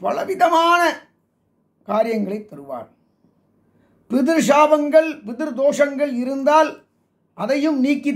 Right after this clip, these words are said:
தருவார். முன்னோர்களுடைய செய்த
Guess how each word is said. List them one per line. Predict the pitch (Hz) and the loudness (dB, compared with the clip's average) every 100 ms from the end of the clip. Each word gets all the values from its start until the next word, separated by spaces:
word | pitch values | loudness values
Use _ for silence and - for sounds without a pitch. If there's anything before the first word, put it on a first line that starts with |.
| - | -4
தருவார். | 196 185 165 127 - _ _ _ _ _ _ _ _ _ _ _ _ _ _ _ _ _ _ _ _ _ _ _ _ _ _ - | -4 -4 -8 -10 -18 _ _ _ _ _ _ _ _ _ _ _ _ _ _ _ _ _ _ _ _ _ _ _ _ _ _ -2
முன்னோர்களுடைய | 269 330 330 302 285 254 247 | 2 6 6 4 -2 -6 -6
செய்த | 240 | -4